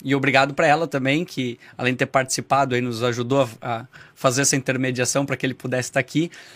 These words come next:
Mas esse episódio vai ser em inglês, eu tô nervoso, porque eu acho que não é fácil, eu vou ter que pensar bastante, mas eu, eu acho que vai ser uma lição importante. Então, ele, olha,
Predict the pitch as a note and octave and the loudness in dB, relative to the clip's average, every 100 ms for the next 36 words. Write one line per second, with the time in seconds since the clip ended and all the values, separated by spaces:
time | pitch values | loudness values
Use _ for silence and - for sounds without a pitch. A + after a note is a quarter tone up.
0 | - - D#3+ F3+ - E3 F3 E3 D#3+ F3+ | -10 0 2 2 0 4 4 4 2 4
1 | F#3+ F#3 F#3+ - C#3 C3+ D3 C#3+ C#3+ C#3 | 6 6 6 2 -2 -2 0 0 2 0
2 | - D3+ D#3+ D3 D3+ F3 F#3+ F#3+ D3+ - | -2 0 0 2 2 2 0 -4 -4 2
3 | C#3 C#3 - C#3 C3 B2 D3+ D#3+ - C#3+ | 2 2 2 2 2 2 2 2 4 2
4 | D#3+ - G#3 C#3 B2+ C3+ - C3 - C3 | 4 0 -4 -4 -4 -6 -4 -2 0 0
5 | C3 C#3+ - C#3 C#3+ C#3 B2+ B2+ - B2 | 0 -2 -4 -4 -4 -6 -6 -8 -8 -4
6 | B2 B2 B2+ B2 B2+ B2 B2+ B2 A#2 - | -4 -4 -6 -6 -6 -6 -4 -2 -4 -4
7 | B2 A#2 B2+ C3 C#3+ E3+ - _ _ _ | -6 -4 -4 2 2 0 -8 _ _ _
8 | _ _ - C3 C3 - D#3 D3 - - | _ _ -16 -10 -4 0 0 -2 -8 -20
9 | - - E3 G#3 F3+ A2 - - _ _ | -20 -2 2 4 2 -2 -8 -20 _ _
10 | _ _ _ _ _ _ F#3 D#3 | _ _ _ _ _ _ 2 2